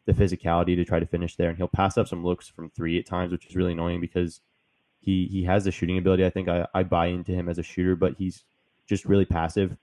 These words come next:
shooting the three ball. Um, in recent games, I think he's shown a little bit more confidence, uh, pull, shooting from out there, which is good to see. And again, I, I like his shot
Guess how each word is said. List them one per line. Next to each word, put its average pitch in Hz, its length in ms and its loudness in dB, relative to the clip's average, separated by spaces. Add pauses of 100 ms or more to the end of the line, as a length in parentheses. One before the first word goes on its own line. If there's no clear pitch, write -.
shooting 92 240 -6
the 85 60 -8
three 90 180 0
ball. 92 320 0 (320)
Um, 80 260 -8 (460)
in 113 120 -4
recent 135 280 0
games, 98 180 0
I 101 60 2
think 101 140 -4
he's 98 100 -2
shown 98 160 -2
a 95 40 0
little 90 140 0
bit 87 80 -6
more 87 100 -2
confidence, 85 600 -4 (460)
uh, - 80 -20 (320)
pull, 90 300 -2
shooting 104 240 -4
from 117 120 -4
out 110 100 0
there, 110 140 4
which 92 100 -2
is 90 60 -8
good 85 160 0
to 87 60 -2
see. 92 380 -2 (220)
And 98 80 -6
again, 90 180 -4
I, 85 200 -4
I - 20 2
like 98 140 0
his 101 120 -4
shot 92 380 0